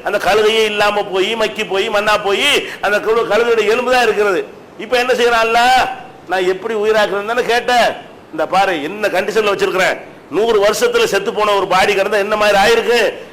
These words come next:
இந்த கழுதை சாம்பலை, இந்த கழுதையினுடைய தூளை, கழுதையினுடைய மக்கி போன பொருளை கழுதையாக்கி காட்டுறேன் பாரு அப்படின்னு சொல்லிட்டு, "நான் எப்படி பா-, எப்படி அல்லாஹ் உயிராக்குவான்னு கேட்கிறேன்."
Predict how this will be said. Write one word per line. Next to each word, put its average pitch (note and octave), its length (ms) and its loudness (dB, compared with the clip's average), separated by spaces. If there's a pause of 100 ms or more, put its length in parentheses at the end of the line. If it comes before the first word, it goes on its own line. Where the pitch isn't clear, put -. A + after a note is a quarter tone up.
(140)
இந்த A3 360 -2
கழுதை G#3 520 2
சாம்பலை, G3 360 2 (540)
இந்த F#3+ 120 -4
கழுதையினுடைய G#3 800 2
தூளை, G#3+ 420 0
கழுதையினுடைய G3+ 600 2
மக்கி F#3+ 260 -4
போன G3+ 220 -2
பொருளை F#3+ 380 -2 (560)
கழுதையாக்கி G#3+ 480 2
காட்டுறேன் F#3 380 -2
பாரு E3+ 540 0 (300)
அப்படின்னு F#3+ 320 -4
சொல்லிட்டு, G3+ 680 -2
"நான் G3+ 180 0
எப்படி G3 240 -2
பா-, G#3 220 2
எப்படி A3+ 440 0
அல்லாஹ் G#3 380 4
உயிராக்குவான்னு A3 600 2
கேட்கிறேன்." C4+ 460 2